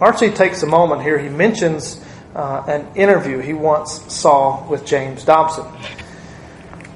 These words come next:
Uh, apparently, and I, I don't know the timeline, R C didn't provide it, so I don't know when this happened. Um, but he said, uh,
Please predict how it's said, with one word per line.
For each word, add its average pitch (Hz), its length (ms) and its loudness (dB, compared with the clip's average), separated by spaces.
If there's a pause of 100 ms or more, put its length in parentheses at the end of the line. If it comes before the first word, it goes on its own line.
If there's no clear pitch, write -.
(300)
Uh, 143 380 2
apparently, 185 460 4
and 170 140 4
I, 170 60 0
I 165 40 2
don't 165 220 2
know 160 100 2
the 147 80 2
timeline, 147 680 0
R 156 160 2
C 151 220 -4
didn't 147 300 -4
provide 135 400 0
it, - 120 -10 (160)
so 160 120 -2
I 147 40 -2
don't 139 80 -6
know 139 60 -6
when 143 120 -6
this 127 120 -12
happened. 131 420 -6 (420)
Um, 147 360 -4
but 151 80 -4
he 156 60 -2
said, 151 480 2
uh, 90 360 -2